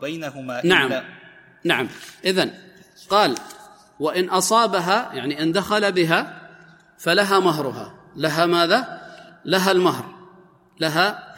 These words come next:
Speaker 2: المهر. إذن له أن يفسخ النكاح، لكن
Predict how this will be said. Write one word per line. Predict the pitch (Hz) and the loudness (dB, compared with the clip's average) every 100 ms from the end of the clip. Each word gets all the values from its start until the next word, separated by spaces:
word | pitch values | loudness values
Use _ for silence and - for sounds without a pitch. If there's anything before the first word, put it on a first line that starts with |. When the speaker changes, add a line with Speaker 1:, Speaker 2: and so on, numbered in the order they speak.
| - | -2
Speaker 2:
المهر. | 165 170 139 120 - - - - | 2 4 2 -4 -12 -20 -8 -2
إذن | 165 147 - - - | 0 0 -2 -14 -8
له | 156 175 190 | -4 -2 -2
أن | 185 | 0
يفسخ | 196 196 - - | 0 0 -6 -4
النكاح، | 180 175 165 226 - - - - _ _ _ | -2 -2 -2 -2 -4 -10 -20 -20 _ _ _
لكن | 147 180 175 135 | -2 -2 -2 -6